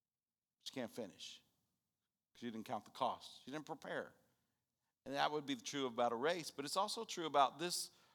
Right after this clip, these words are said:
running our course, our destiny. And then it says this, "He was not able to finish it,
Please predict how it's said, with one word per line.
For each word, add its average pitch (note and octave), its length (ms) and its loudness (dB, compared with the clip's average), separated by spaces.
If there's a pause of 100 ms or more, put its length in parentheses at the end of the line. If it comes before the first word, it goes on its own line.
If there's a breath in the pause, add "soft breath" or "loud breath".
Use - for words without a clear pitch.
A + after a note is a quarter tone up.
(200 soft breath)
running D3 400 6
our C3 100 6
course, C#3+ 560 0
our A#2+ 140 -2
destiny. G#2+ 640 -6 (460 soft breath)
And A#2+ 80 -6
then A#3 100 0
it C4+ 60 2
says C#3+ 260 0
this, F#3 420 0 (260)
"He B2+ 60 -6
was C#3 140 0
not D#3+ 180 10
able C#3+ 220 6
to C#3+ 40 4
finish F#3+ 380 2
it, C3+ 160 0